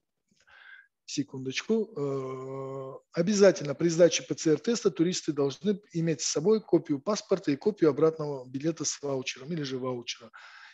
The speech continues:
естественно, в котором будет указано, что данная услуга включена. Но мы ее проверяем по бордеро. С группой туи у нас, э, налажена данная работа. Мы своевременно и очень быстро ее проводим. То есть в данный момент, э,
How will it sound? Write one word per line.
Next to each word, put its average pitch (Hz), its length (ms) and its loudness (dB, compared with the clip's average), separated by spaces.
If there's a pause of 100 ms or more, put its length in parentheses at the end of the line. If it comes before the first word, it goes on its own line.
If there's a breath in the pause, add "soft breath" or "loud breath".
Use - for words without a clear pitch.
естественно, 156 440 -2
в - 40 -16
котором 160 380 0
будет 139 220 -4
указано, 156 380 -2
что 131 200 -8
данная 139 320 -6
услуга 135 340 -4
включена. 165 480 -2
Но 185 140 2
мы 202 140 4
ее 185 240 6
проверяем 160 560 4
по 165 100 2
бордеро. 143 680 0 (340 loud breath)
С - 140 -12
группой 151 340 2
туи 190 240 0
у 151 120 0
нас, 151 300 -4
э, 147 60 -12
налажена 139 880 -4
данная 127 400 -6
работа. 160 360 0
Мы 156 220 -4
своевременно 151 580 -2
и 135 120 -6
очень 135 240 -10
быстро 143 340 -4
ее 135 220 -4 (400 soft breath)
проводим. 131 500 -6 (240 loud breath)
То - 80 -12
есть 120 200 -10
в 135 180 -18
данный 170 280 4
момент, 180 460 -2 (640 loud breath)
э, 139 160 -12